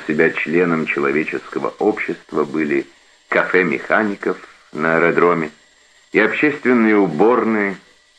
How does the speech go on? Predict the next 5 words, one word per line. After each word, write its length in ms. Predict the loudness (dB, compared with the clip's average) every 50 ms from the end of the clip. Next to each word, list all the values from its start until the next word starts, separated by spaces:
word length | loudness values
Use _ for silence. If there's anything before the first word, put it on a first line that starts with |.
| _ -10
где 360 | -8 -8 -6 -4 -2 -2 -2
людей 580 | -2 -4 -4 -2 -2 0 0 0 0 -2 -4 -4 -4
объединяет 920 | -4 -4 -4 -6 -10 -8 -6 -6 -6 -4 -2 -2 0 0 0 -2 -4 -8 -16 -16 _ -4
общность 680 | -2 -2 -2 -2 -4 -6 -8 -8 -10 -10 -12 -12 -12 -14 _ _ _ _ _ _ -6
цели. 300 | -4 -4 -2 -4 -6